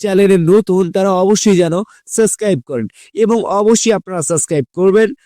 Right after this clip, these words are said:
তো চলেন ভিডিও শুরুতে আমি আপনাদেরকে বলতে চাই এর পরিচয় সম্পর্কে। জিংবি ট্যাবলেট এটি কোন কোম্পানির প্রোডাক্ট, অর্থাৎ কোন কোম্পানি? জিংবি ট্যাবলেট হচ্ছে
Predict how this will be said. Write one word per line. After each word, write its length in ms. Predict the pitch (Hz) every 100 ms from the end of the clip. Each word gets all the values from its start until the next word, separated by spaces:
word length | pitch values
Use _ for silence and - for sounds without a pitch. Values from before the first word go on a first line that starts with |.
| _
তো 60 | 202 190
চলেন 320 | 240 233 220 220 240 _ _ 147
ভিডিও 240 | 190 214 214
শুরুতে 320 | 214 233 208 202 - -
আমি 140 | 185 220 214
আপনাদেরকে 380 | 214 196 202 175 160
বলতে 200 | 202 214 214
চাই 140 | 202 175
এর 80 | 190 - 214
পরিচয় 360 | 233 220 196 -
সম্পর্কে। 500 | 160 135 123 113 67 - _ _ - - 127
জিংবি 340 | 220 240 247 254
ট্যাবলেট 380 | 220 208 190 220 -
এটি 160 | 175 208 -
কোন 160 | 226 233 202
কোম্পানির 440 | 214 196 202 202 190 _
প্রোডাক্ট, 400 | 165 139 98 - _ _ _
অর্থাৎ 300 | 196 214 233 -
কোন 160 | 226 233 208
কোম্পানি? 380 | 208 160 147 - _ _ _ _ - - 139
জিংবি 360 | 220 220 247 269 311 _ _ -
ট্যাবলেট 340 | 202 202 233 247
হচ্ছে 200 | -